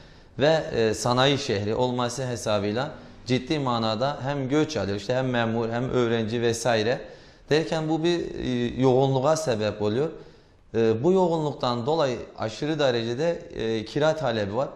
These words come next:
Kira talebi olunca da bu talebi karşılayabilecek kadar, e, ilimizde, e, yeteri kadar konut veyahut da, e, mustakil ev yoktur. Dolayısıyla burada, e,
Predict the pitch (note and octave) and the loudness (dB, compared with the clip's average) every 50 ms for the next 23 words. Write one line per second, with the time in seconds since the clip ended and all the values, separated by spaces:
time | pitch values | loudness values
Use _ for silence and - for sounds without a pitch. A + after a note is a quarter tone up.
0 | - - - - - - - _ - - D3 D3 E3 F3 - E3+ E3 E3 E3 D#3 | -16 -20 -20 -20 -20 -20 -20 _ -4 0 2 2 2 2 0 0 0 2 2 0
1 | D3 D3+ D#3 E3+ F3+ F3 D#3 C3+ A#2+ A#2 A2+ B2 C#3+ D#3 - - - A#2+ B2+ C3+ | 0 0 0 2 2 0 0 0 0 0 0 -2 -2 -4 -4 -6 -6 -6 -6 -2
2 | - C3+ C3 C#3 C#3+ D#3 D3 D3+ D3 C#3 C#3 - D#3 E3+ E3 D#3+ D#3 D#3 D3 C#3 | 0 2 2 2 2 0 0 0 0 0 0 -2 -4 -2 -2 -2 -2 -2 -2 -2
3 | E3 E3 E3 - - - C#3 C3 B2+ D#3 E3 E3 - - - - - - - - | -4 -6 -6 -10 -6 -4 -2 0 2 0 0 0 -4 -10 -16 -20 -20 -20 -20 -12
4 | - A2 A2+ A2+ A2+ A2 A2 G#2+ G#2+ - - D3+ F3 F3+ F3+ E3 D#3 C#3+ B2+ A2+ | -4 -2 2 4 4 4 4 2 0 -2 0 0 0 2 2 0 0 -2 -2 0
5 | G#2+ B2+ C#3 E3+ F3+ - - - - - - - _ - A2 A#2 A2+ A#2 A#2 B2+ | -2 -2 -2 -4 -10 -14 -18 -20 -20 -20 -20 -20 _ -4 -2 0 2 4 4 4
6 | C#3 C#3 - D3+ D#3 E3+ E3 - C#3 B2+ C#3 D#3 D3+ - - C#3 C3+ D3+ E3+ E3+ | 2 4 2 2 2 2 0 0 0 2 2 0 0 0 -2 -2 0 0 -2 -4
7 | - - - - D3 D#3 C3+ B2 - D3 D3+ D3+ - - - - - A2+ A#2 A2+ | -6 -12 -4 2 2 2 2 2 2 0 0 0 -2 -6 -10 -8 -8 -6 -4 -2
8 | A2+ G#2+ G#2+ A2 G#2+ G#2 - - B2+ C3+ - - B2+ A#2+ - - D#3+ D3 D3 D#3 | -2 0 0 0 -2 -2 -4 -6 -6 -8 -4 -2 -2 -2 -2 -2 -2 0 2 2
9 | E3 D#3+ D#3+ E3 E3+ C#3+ - - G#2 G2+ - - - - - - - - - - | 0 2 2 2 2 2 0 -4 -4 -6 -6 -8 -18 -20 -20 -20 -20 -20 -20 -18
10 | - G#2+ A#2 B2+ C3+ D3 D3 C#3+ - F#3 F3 E3+ E3 F3 E3+ E3 F3+ F3+ F3+ F3+ | -4 0 0 2 2 2 -2 -2 -2 -2 -2 -2 -2 -6 -4 -2 -2 -2 -2 -4
11 | - - - - - - - - - - A#2+ B2 B2 A#2+ | -8 -14 -18 -20 -20 -20 -20 -20 -8 -4 0 2 4 4